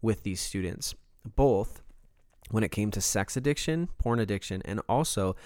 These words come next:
when it came to understanding the internet and how that works and the fact that it's not going away. You know, I think that's what I love about the new resource, Digital Natives, that, that Brian Roberts and Heather Cole wrote, is it finally is starting to delve into what is the internet actually about?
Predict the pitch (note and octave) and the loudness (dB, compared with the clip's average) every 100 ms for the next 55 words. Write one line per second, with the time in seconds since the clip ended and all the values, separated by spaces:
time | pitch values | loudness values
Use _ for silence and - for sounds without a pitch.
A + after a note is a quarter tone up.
0 | - - - A2 - B2 B2 C3 B2 G2+ | -20 -8 -2 0 0 -2 -2 0 2 2
1 | A2 G#2+ - G2 G2 F#2+ - G#2 G2+ F#2+ | 2 0 0 0 0 -2 0 2 2 0
2 | - F#2+ F#2+ F#2+ F#2+ - F#2 G2+ G2 - | -2 -2 0 0 0 -2 -4 -4 -4 -6
3 | - F#2+ - G2+ - F#2+ F2+ G2 F#2 G#2 | -6 -4 -4 -4 -4 -6 -4 -4 -4 -4
4 | F#2+ F2+ D#2+ - F2 G2+ - - - G#2 | -4 -4 -4 -4 -2 -4 -6 -12 -4 0
5 | F#2+ F#2+ - G2+ F#2 - - - - A#2 | 2 0 -2 -4 -6 -12 -20 -20 -6 -2
6 | A2+ A2+ G2 G#2 G2+ G2+ F#2 G2+ G#2 G#2 | 0 0 0 0 0 -2 0 -2 0 -2
7 | - F#2+ - G2+ F#2+ F#2 F#2+ G#2+ G2+ G2 | -2 -2 0 0 0 0 0 2 0 -2
8 | G2+ - - G2 - G2+ G2 F#2+ F#2 G2 | -4 -6 -4 -4 0 0 2 2 0 -2
9 | - F#2 F#2+ - A#2+ C3+ G2 G2 - G2+ | -2 -2 -2 -2 -2 0 -2 -2 -4 -4
10 | - - A2+ C3 A#2+ G2+ - G#2 G2+ G2 | -4 -2 0 0 0 -2 -2 -2 -2 -4
11 | F#2+ G2+ G2+ G2+ G2 G2 G2+ G#2+ A#2 G#2+ | -2 0 0 -2 -2 -2 0 0 0 -2
12 | G2+ F#2+ F#2 F2+ - - F2+ G#2+ F#2 G#2 | -2 -2 0 -2 -4 -4 -4 0 2 0